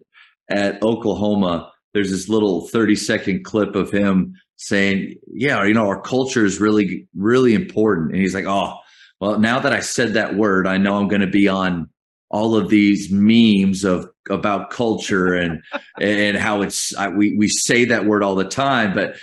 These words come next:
Speaker 1: and then he did this kind of funny thing, uh, but I feel that way about, I, I wanna know about programs' culture. I wanna know what people are doing to build it,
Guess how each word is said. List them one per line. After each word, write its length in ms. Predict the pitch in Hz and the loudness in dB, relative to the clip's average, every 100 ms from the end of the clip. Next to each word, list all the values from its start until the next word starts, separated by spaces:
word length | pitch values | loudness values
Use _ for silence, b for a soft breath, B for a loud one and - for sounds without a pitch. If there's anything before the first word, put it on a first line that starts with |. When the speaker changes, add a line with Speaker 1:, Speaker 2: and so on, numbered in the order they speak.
| B | B
Speaker 1:
and 120 | 113 127 | 0 4
then 80 | |
he 100 | 127 | 4
did 140 | 110 123 | 4 2
this 180 | 110 110 | 2 0
kind 160 | 120 | -2
of 80 | 98 | -2
funny 240 | - 110 | 0 0
thing, 240 | 98 117 95 | 2 0 0
uh, 120 | 107 - 98 | -4 -6 -4
but 140 | 117 | 0
I 100 | 113 | 0
feel 380 | - - 135 143 | -2 0 2 4
that 200 | 120 107 | 0 0
way 220 | 104 101 | 0 2
about, 460 | 98 104 101 92 - b b - | 0 0 -2 -4 -8 b b -10
I, 240 | 117 113 98 - _ - | -4 -2 -2 -8 _ -6
I 160 | 107 | -2
wanna 540 | 98 101 113 127 143 131 | 0 2 2 2 2 4
know 280 | 104 107 101 | 4 4 2
about 380 | 101 95 92 - _ _ _ _ _ _ | 0 -2 -4 -8 _ _ _ _ _ _
programs' 520 | - 120 104 107 92 - | -2 0 2 2 -2 -6
culture. 680 | - 98 92 - 95 98 B B B | -4 -4 -2 -2 -4 -4 B B B
I 120 | 104 | -4
wanna 440 | 107 110 117 127 117 | 0 2 2 4 4
know 160 | 110 | 4
what 200 | 107 98 | 4 2
people 300 | - 113 101 | 2 0 2
are 60 | 98 | 0
doing 280 | 92 104 98 | 2 2 2
to 60 | 92 | 0
build 360 | 101 104 104 | 2 2 2
it, 220 | 92 82 | 2 0